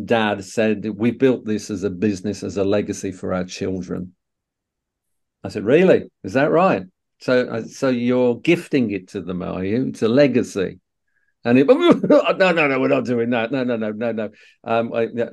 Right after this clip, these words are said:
"So you want them to keep on working to keep you in your dotage until you pop, you pop your clogs?"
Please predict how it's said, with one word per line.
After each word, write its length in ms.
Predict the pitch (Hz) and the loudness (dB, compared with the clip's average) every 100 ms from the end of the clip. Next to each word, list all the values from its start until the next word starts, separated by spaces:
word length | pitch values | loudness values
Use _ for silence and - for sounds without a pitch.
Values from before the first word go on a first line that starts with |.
| - | -10
"So 160 | - 143 | -2 2
you 180 | 139 143 | 4 6
want 200 | 151 143 | 6 6
them 180 | 135 131 | 4 2
to 460 | 131 127 127 123 | 2 2 2 0
keep 280 | 123 139 135 | -2 -4 -2
on 160 | 123 120 | -2 0
working 380 | 123 113 120 | 0 0 -6
to 80 | 110 | -10
keep 300 | - 123 117 | -6 -6 -4
you 160 | 120 117 | -2 0
in 120 | 117 | -2
your 120 | 113 | -2
dotage 520 | 110 123 117 98 95 | 0 0 0 -4 -8
until 320 | 95 104 107 104 | -8 -10 -8 -8
you 80 | |
pop, 340 | 98 110 - - _ _ _ _ | -6 -4 -6 -8 _ _ _ _
you 160 | - 107 - | -16 -12 -6
pop 180 | 117 | -6
your 120 | 117 110 | -6 -8
clogs?" 440 | 120 113 95 90 | -2 -2 -2 -8